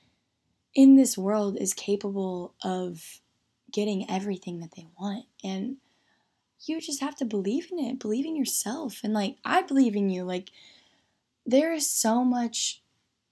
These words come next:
energy in this world that, like, if you call for it, you will get it, and it's just amazing what, what this world is and what we are capable of doing. So really just push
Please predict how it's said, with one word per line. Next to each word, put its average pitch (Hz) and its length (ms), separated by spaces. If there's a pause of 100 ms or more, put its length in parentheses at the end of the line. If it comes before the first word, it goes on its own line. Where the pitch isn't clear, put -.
(360)
energy 220 560
in 226 140
this 180 220 (180)
world 190 400
that, 185 180
like, 175 280
if 185 260
you 220 360 (160)
call 196 340
for 240 280
it, 240 220
you 202 220
will 190 340
get 247 220
it, 220 180 (280)
and 196 420 (1400)
it's 202 320
just 208 240
amazing 180 760 (440)
what, 175 380 (1500)
what 175 300 (120)
this - 300
world - 280
is - 280
and - 100
what - 300
we 202 200
are 190 100
capable - 480
of - 160
doing. - 280
So - 180
really 190 380
just 185 320
push - 460